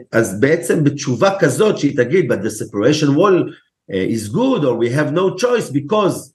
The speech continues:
כל התשובות הטובות, עצם השימוש במינוח, אם היא לא עברה הכשרה מתאימה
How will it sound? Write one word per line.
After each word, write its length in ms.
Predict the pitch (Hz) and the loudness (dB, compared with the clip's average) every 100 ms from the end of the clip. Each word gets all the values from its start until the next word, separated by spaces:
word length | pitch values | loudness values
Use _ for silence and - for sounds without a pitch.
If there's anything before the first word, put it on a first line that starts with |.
| _ | _
כל 140 | 147 165 | -2 -2
התשובות 380 | 160 143 156 165 | 0 0 0 0
הטובות, 520 | 165 185 196 240 226 - _ _ _ - | 0 -2 0 0 -2 -14 _ _ _ -4
עצם 300 | 147 156 156 | -2 0 0
השימוש 400 | 143 131 156 135 | 0 0 0 0
במינוח, 540 | 127 120 135 160 156 | 0 0 2 0 0
אם 80 | 113 | -2
היא 100 | 107 | 2
לא 140 | 135 | 4
עברה 260 | - - 143 | 2 2 0
הכשרה 640 | 139 - - 117 98 139 | -2 -4 -6 -4 0 2
מתאימה 600 | 143 127 - 110 156 143 | 2 0 -2 0 2 2